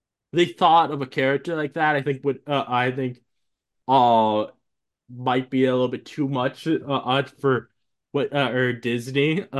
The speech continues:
I, um, but if they do actually do it, I, I think I have,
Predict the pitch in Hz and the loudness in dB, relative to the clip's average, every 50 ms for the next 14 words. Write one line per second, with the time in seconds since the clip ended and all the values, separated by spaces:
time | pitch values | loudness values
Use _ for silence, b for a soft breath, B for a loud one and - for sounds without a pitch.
0 | 135 - - 131 139 143 139 135 139 139 135 135 - _ _ _ _ _ _ _ | -6 -6 -6 -8 -6 -4 -2 0 0 0 0 -2 -6 _ _ _ _ _ _ _
1 | - 135 131 131 123 120 117 113 - 156 190 202 202 202 175 156 131 120 170 220 | 0 2 2 4 2 0 -2 -4 -2 -2 -2 0 -2 -2 -2 -2 -2 -2 0 4
2 | 370 403 415 427 415 - - - 233 220 214 220 - 254 233 233 214 220 226 240 | 6 8 8 6 4 0 -4 -4 -2 -2 -2 -4 -8 -10 -8 -6 -6 -6 -4 -4
3 | 233 - - _ - 165 180 143 - _ _ - 143 - - 202 214 226 240 220 | -6 -8 -10 _ -6 -4 -4 -4 -6 _ _ -10 -10 -4 -4 -4 -4 -2 -4 -2
4 | - 220 208 170 143 | 0 0 -2 -2 -4